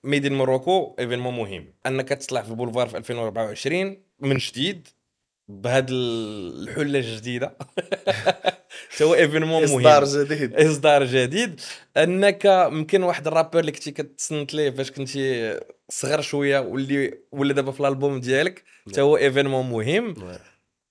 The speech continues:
Speaker 1: هضرنا على هاد الشهور الاخرين، شنو اللي عطى واحد دفعه جديده لل-، للحياه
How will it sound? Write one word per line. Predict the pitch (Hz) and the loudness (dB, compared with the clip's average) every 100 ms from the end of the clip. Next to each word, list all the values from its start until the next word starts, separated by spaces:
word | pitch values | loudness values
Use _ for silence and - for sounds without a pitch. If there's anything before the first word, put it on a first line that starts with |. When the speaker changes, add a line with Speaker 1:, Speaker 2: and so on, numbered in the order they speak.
| - | -6
Speaker 1:
هضرنا | 135 156 220 226 | -2 0 2 2
على | 196 | 2
هاد | 180 147 | 2 0
الشهور | - - 156 165 | -4 -2 0 0
الاخرين، | 151 - 175 233 196 127 - _ _ _ - | -2 0 0 2 -2 -8 -14 _ _ _ -14
شنو | - 185 185 185 170 156 139 | -10 -6 -2 0 0 0 0
اللي | 143 151 165 175 175 151 - - _ | 0 -2 -2 -2 -2 -4 -6 -16 _
عطى | 110 - | -10 0
واحد | 156 147 139 123 _ - | 2 2 -2 -12 _ -12
دفعه | 117 131 147 | -2 2 2
جديده | 131 151 156 | 2 -4 -2
لل-، | 151 135 131 95 - _ - | -2 -2 -6 -8 -14 _ -10
للحياه | 127 131 170 151 175 | -6 -4 0 2 2